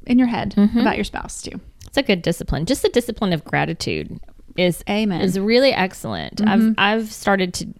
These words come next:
Speaker 2: to really work on that discipline myself, and it's amazing what it, what it does to your outlook for the day when you start your day with that.
Speaker 1: Yes.
Speaker 2: Three things you're thankful for.
Speaker 1: Yeah.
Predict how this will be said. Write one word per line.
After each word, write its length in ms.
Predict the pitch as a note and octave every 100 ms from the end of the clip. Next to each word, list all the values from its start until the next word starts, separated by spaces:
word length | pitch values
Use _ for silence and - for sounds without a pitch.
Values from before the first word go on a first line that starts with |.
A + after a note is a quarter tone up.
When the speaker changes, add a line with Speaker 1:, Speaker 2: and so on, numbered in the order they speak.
| - F#3
Speaker 2:
to 100 | E3
really 180 | F3 E3+
work 280 | E3 E3+ -
on 100 | F3
that 200 | D#3+ -
discipline 400 | E3+ - - E3
myself, 400 | D#3 D#3+ E3+ D#3+
and 120 | F#3
it's 120 | F#3+
amazing 440 | A3+ G#3 F3 F3+ F3+
what 140 | D3+
it, 180 | C#3+ - - - - - - _ _ _
what 140 | F3+
it 60 | -
does 160 | D#3
to 100 | -
your 60 | -
outlook 280 | D#3+ - D3
for 100 | -
the 80 | D3
day 240 | D3 C#3 D#3
when 100 | E3
you 60 | E3
start 160 | -
your 80 | D3+
day 160 | D3+ D3
with 100 | D3+
that. 220 | D#3+ D#3+ -
Speaker 1:
Yes. 240 | G3+ F3+
Speaker 2:
Three 120 | F#3
things 240 | F#3+ G3+ F#3
you're 60 |
thankful 320 | F#3 F3 - F#3+
for. 260 | - G#3 -
Speaker 1:
Yeah. 220 | G3+ F3+